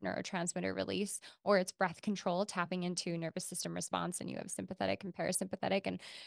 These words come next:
um, yoga, in essence, is just using your own nervous system to conduct and create a response that your body chooses for you to have, which is the most natural that there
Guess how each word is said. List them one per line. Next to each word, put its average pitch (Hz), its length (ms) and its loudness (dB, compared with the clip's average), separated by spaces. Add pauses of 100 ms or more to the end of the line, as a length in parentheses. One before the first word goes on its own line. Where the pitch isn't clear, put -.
(260)
um, 190 440 8
yoga, 208 440 10
in 196 180 2
essence, 208 400 2
is 180 140 0
just 190 200 2
using 190 640 2
your 165 200 2
own 190 460 4
nervous 190 440 4
system 175 600 2
to 170 380 2
conduct 180 760 2
and 185 180 -2
create 175 540 2
a 185 100 4
response 175 760 0
that 160 220 2 (500)
your 190 120 4
body 185 300 10
chooses 180 460 2
for - 100 -2
you 170 160 2
to 165 80 6
have, - 380 6
which - 180 -2
is 165 120 -4
the - 100 0
most 170 320 2
natural 165 640 2
that 165 160 -2
there - 180 0